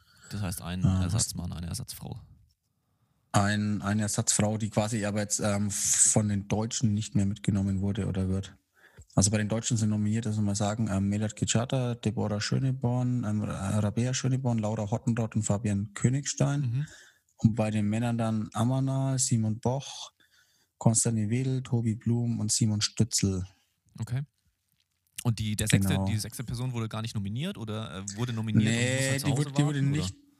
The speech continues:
Speaker 2: die wurde nicht nominiert, soweit ich weiß.
Speaker 1: Okay.
Speaker 2: Also, weil die, weil die dürfte nur hinfahren, aber nicht starten.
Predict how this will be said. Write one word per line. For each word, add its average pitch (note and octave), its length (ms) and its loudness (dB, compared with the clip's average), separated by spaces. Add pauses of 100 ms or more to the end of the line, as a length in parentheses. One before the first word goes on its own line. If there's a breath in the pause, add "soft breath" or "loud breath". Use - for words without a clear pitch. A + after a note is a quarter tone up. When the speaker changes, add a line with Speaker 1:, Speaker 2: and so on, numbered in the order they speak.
(260)
Speaker 2:
die B2+ 220 4
wurde B2+ 300 0
nicht A#2+ 600 0
nominiert, G#2+ 800 0
soweit G#2 400 0
ich G#2 160 -4
weiß. G2 420 -2
Speaker 1:
Okay. - 380 -10
Speaker 2:
Also, G2 460 0
weil G2+ 160 0
die, G#2 260 0
weil G#2 140 0
die G#2+ 100 -2
dürfte B2 300 0
nur A#2 200 0
hinfahren, B2 500 0
aber G#2+ 160 0
nicht G#2 200 -2
starten. G2 440 -2